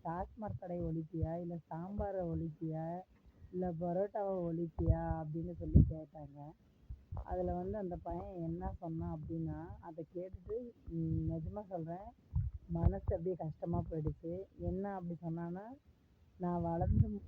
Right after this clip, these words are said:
படிச்சு முடிச்சு நான் கலெக்டர் ஆயிட்டேன் அப்படின்னா, நான் வந்து மொத மொத டாஸ்மார்க்கை தான் ஒழிப்பேன்"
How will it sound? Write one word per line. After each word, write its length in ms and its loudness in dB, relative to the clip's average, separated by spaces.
படிச்சு 320 0
முடிச்சு 400 -2
நான் 200 -6
கலெக்டர் 400 -2
ஆயிட்டேன் 600 0
அப்படின்னா, 500 -2
நான் 220 -6
வந்து 200 -2
மொத 300 -2
மொத 200 -2
டாஸ்மார்க்கை 800 -6
தான் 240 -2
ஒழிப்பேன்" 580 4